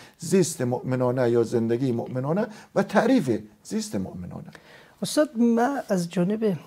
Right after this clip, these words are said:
Speaker 2: عزیزان همراه یک قول از شما می‌گیریم که انشالله در بحثایی که در خدمت شما هستیم، مثل همیشه شما معروف هستید به صحبت‌های روان، ساده و انشالله که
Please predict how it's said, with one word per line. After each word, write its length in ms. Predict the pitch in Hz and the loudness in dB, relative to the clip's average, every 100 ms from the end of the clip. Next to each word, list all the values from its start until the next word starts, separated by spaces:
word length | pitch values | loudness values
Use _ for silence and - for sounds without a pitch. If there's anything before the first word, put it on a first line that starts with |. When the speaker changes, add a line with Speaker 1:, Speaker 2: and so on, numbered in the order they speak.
| - | -6
Speaker 2:
عزیزان 380 | 180 160 165 196 | -2 2 2 2
همراه 600 | 185 - 156 160 175 - - _ | 0 0 0 2 2 0 -10 _
یک 140 | 175 165 | -2 0
قول 240 | 180 165 | 2 2
از 100 | 156 | 2
شما 220 | - 160 151 | -2 -2 0
می‌گیریم 360 | 156 - - _ _ - - - - | -2 -6 -16 _ _ -20 -20 -20 -4
که 300 | 185 170 196 | 0 2 2
انشالله 360 | 175 185 220 | 0 0 0
در 240 | 233 180 165 | 2 0 2
بحثایی 500 | 160 156 - 185 175 | 2 0 0 0 0
که 220 | 180 160 | 0 -4
در 140 | 160 | -4
خدمت 320 | 156 165 160 160 | -6 -2 -2 -2
شما 220 | - 160 | -2 -2
هستیم، 420 | 175 - 240 254 - - - | 0 -2 -4 -4 -6 -18 -4
مثل 280 | 240 262 220 | -2 0 2
همیشه 520 | 185 190 180 202 190 - _ _ | 2 2 0 -2 -4 -8 _ _
شما 540 | - - 180 175 175 202 254 - | -16 -4 2 4 4 0 -8 0
معروف 380 | 185 175 220 - | 4 6 4 2
هستید 320 | 170 180 156 | 0 0 0
به 180 | 156 160 | 0 -2
صحبت‌های 580 | 160 165 156 156 175 170 | -2 -2 -2 0 4 4
روان، 460 | 160 156 175 180 170 | 4 4 4 2 -2
ساده 520 | - 165 156 170 175 | -2 2 2 4 2
و 60 | |
انشالله 520 | 165 160 160 160 160 170 | 2 0 -2 -4 -2 -4
که 200 | 170 | -6